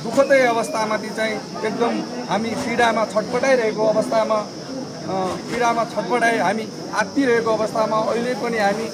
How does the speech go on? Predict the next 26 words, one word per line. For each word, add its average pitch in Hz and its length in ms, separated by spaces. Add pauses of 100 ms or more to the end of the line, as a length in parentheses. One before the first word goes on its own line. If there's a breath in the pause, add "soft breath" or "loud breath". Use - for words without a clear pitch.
(180)
आफ्नो 233 380
घरमा, 190 380
अ, 185 800
पटक - 320
पटक 240 280
चाहिँ 233 180
विभिन्न, 247 400
अ, 190 640 (760)
भूकम्पको 226 500
चाहिँ 220 300 (1080)
धक्काहरू 240 420
गइरहेको 220 500
अवस्था 214 400
छ। 226 80
हामी 220 380 (380)
बाहिर 262 300
खुल्ला 240 500
आकाशमुनि 254 600 (540)
बस्ने 240 260 (340)
बाध्य 240 340
भएको 220 200
कारणले 208 440
हाम्रो, 220 320
अ, 202 1400
गैर 254 160
आवासीय 247 460